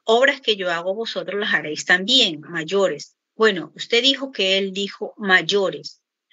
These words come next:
Bueno, primero veamos que ustedes hagan las obras que él hizo,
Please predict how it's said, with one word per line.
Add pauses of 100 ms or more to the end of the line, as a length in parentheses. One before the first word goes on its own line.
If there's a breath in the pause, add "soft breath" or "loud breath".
(180 loud breath)
Bueno,
primero
veamos
que
ustedes
hagan
las (340)
obras
que
él
hizo,